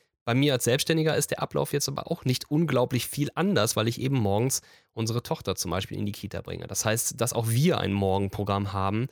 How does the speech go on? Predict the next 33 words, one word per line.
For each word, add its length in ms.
damit 180
es 80
nicht 140
zu 100
spät 400
wird 140
und 100
ich 140
auch 80
noch 240
irgendwie 720
arbeiten 400
kann. 240
Im 120
Urlaub 600
hatte 260
ich 400
Zeit. 640
Und 120
ich 160
hab 180
gemerkt, 640
dass 140
die 140
Zeiten 600
des 240
Nichtstuns, 1040
also 160
das 220
Wandern 340
und 100
das 120
Genießen, 500